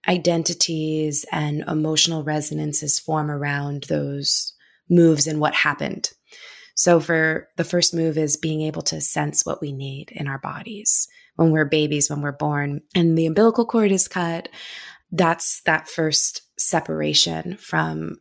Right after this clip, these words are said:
our parent and that first moment where we're asked to cry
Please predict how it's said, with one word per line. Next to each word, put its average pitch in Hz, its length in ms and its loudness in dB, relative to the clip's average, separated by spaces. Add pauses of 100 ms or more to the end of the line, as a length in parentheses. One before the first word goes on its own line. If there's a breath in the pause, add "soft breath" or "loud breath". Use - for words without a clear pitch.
our 156 540 -4 (840)
parent 156 560 -2 (420 loud breath)
and 160 640 0 (160)
that - 260 0
first 160 340 0
moment 156 440 -2
where 151 180 -4
we're 147 320 -2 (320)
asked - 520 0
to 151 540 0 (240)
cry 143 520 -2